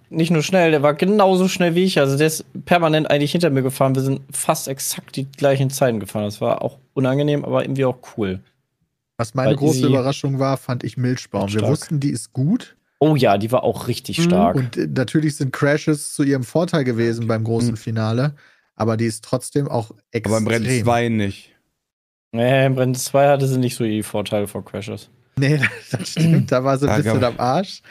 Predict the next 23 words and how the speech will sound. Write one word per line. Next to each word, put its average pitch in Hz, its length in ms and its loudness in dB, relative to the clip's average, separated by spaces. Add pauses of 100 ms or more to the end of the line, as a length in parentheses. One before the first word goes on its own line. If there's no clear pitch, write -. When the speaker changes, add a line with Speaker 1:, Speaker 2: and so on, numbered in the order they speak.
(300)
Speaker 2:
Aber 139 420 2 (260)
das 147 380 -2
war 147 120 2
quasi 147 420 0
vom 139 280 -4
letzten 160 480 -2
Platz - 680 -6
zum 170 460 -4 (280)
ersten 143 440 -6
sozusagen. 110 640 -6 (160)
Speaker 1:
Ja, 113 160 -2 (720)
das - 180 -8
war 113 60 -6
mega 104 340 -4
gut. 107 300 -10 (340)
Speaker 3:
Ja, 123 120 2
ja, 107 180 4
völlig 139 320 -2
verdient 131 440 2
den 160 160 2
Publikumspreis - 760 -4
bekommen. 98 400 -12 (520)
Speaker 1:
Ja, 156 220 2